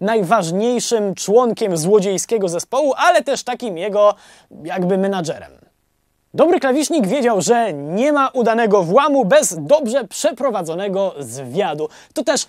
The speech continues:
zlecał obserwowanie na przykład mieszkania, które planowano obrobić. Taki obserwator robił to z miejsca, w którym jego obecność nie wzbudzała podejrzeń, na przykład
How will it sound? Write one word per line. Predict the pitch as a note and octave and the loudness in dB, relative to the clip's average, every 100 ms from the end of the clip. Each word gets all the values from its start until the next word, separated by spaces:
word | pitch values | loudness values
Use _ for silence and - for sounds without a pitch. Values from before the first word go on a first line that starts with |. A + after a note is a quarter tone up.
| _ | _
zlecał | D#3 D#3 F3+ G3 C#4 C4+ A#3+ | -6 -2 0 0 -2 0 0
obserwowanie | G3 F#3+ A#3+ G#3+ G3+ A#3 B3+ G#3+ F#3+ | 0 -2 -2 0 0 0 0 -2 -4
na | E3+ D#3+ | -10 -12
przykład | F#3+ G#3+ - | -6 -6 -4
mieszkania, | F3+ F3+ - G#3+ F3+ D3+ | -6 -4 -4 -4 -4 -6
które | - G#3 F3 | -2 -2 -2
planowano | - F#3+ G3+ F3+ D3+ G3+ G3 F#3+ | -4 -6 -4 -6 -4 -4 -4 -4
obrobić. | G3 E3 F3 D3+ C#3 - - | -6 -2 -2 -4 -8 -18 -12
Taki | A3 C4+ | -10 -8
obserwator | - - F#3+ C4 C#4 B3 - - | -8 -4 0 0 0 -2 -4 -2
robił | E4+ D#4 C4+ | 2 2 2
to | D4 | 0
z | G3+ | 0
miejsca, | C4+ D4 C#4 B3+ A3+ | -2 -2 0 0 0
w | - | -6
którym | - B3 B3+ G3+ | -2 2 2 2
jego | G#3 A#3+ | 2 4
obecność | A3+ A3 G#3+ A#3 - | 4 0 -2 -6 -4
nie | F3 G3+ | -4 -4
wzbudzała | E3+ F#3 G3 G3+ | -2 -2 -2 -4
podejrzeń, | F#3+ G3 F3 C#3 D3 | -4 -6 -4 -6 -10
na | D3 | -10
przykład | - F3 F3 E3 | -12 -4 -4 -4